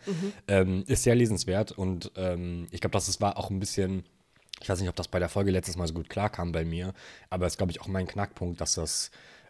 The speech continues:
Speaker 2: ähm, so eigentlich so ein Randphänomen ist von unserem Rechtssystem, Parteien zu verbieten, dass es eben, ich glaub, sehr, sehr, ähm, ja, so ein zweischneidiges Schwert ist und eben oft sehr politisiert.
Speaker 1: Ja.
Speaker 2: Und, ähm, es ist ja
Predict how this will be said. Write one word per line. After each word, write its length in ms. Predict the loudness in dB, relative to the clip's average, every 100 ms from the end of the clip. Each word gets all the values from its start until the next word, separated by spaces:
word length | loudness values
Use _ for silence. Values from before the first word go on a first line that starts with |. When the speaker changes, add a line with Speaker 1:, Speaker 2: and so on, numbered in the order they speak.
| -6
Speaker 2:
ähm, 420 | -2 0 -2 -4 -8
so 220 | -4 0
eigentlich 240 | 2 2 2
so 80 |
ein 80 | 0
Randphänomen 760 | 2 2 2 2 0 2 0 -2
ist 320 | -2 -2 -2
von 280 | -4 -4 -4
unserem 280 | -4 -4 -2
Rechtssystem, 600 | -2 -4 -6 -6 -4 -4
Parteien 280 | -4 -4 -4
zu 100 | -4
verbieten, 560 | -4 -4 -6 -6 -8 -8 -18 -20 -20 _ -2
dass 180 | -2
es 120 | -2 -4
eben, 760 | -2 -2 -2 -2 -4 -6 -8 -12 _ -18
ich 140 | -8
glaub, 160 | -6 -4
sehr, 380 | -2 -2 -4 -6
sehr, 580 | -4 -2 -2 -4 -6 -6
ähm, 220 | -10 -12 -16 _ _ _ _ _ -10 -4
ja, 120 | 0 2
so 80 |
ein 80 | 2
zweischneidiges 560 | 2 2 2 0 2 0
Schwert 360 | 2 2 2
ist 140 | 2 -2
und 160 | -4
eben 180 | -6 -4
oft 340 | -4 -6 -8 -10
sehr 200 | -4 -2
politisiert. 840 | -2 -2 -4 -4 -2 0 0 -2 -8
Speaker 1:
Ja. 120 | -10 -10 -16 -14
Speaker 2:
Und, 480 | -4 -2 -2 -4 -8
ähm, 360 | -6 -4 -4 -6
es 100 | -4
ist 120 | -4 0
ja 300 | 0 -2